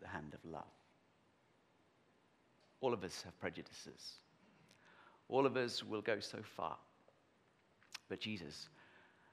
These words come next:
challenges that. We're gonna read from our text this morning. It's John thirteen in our series. It's one of my, um, I suppose it's in my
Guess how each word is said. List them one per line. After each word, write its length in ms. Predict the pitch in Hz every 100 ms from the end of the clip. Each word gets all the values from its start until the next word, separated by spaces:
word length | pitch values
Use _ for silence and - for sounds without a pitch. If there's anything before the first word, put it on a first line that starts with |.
| - - - - - - -
challenges 540 | - 87 78 76 71
that. 220 | - 65 64 - - - - - - -
We're 60 |
gonna 140 | 202 196
read 240 | 175 175
from 220 | 175 143
our 80 | 127
text 400 | 123 135 - -
this 180 | 123 -
morning. 300 | 120 120 110
It's 100 | -
John 280 | - 104 101
thirteen 500 | - 92 - 87 78 - - - - - - - - - - - - - - - -
in 80 | 85
our 60 |
series. 640 | 82 - 95 87 - - - - - - - - - - -
It's 120 | -
one 100 | 120
of 60 |
my, 360 | 107 104 98 90 87
um, 200 | 85 82 80 - - - - - - - - - - - - -
I 40 | -
suppose 220 | - 98
it's 100 | 87
in 80 |
my 100 | 85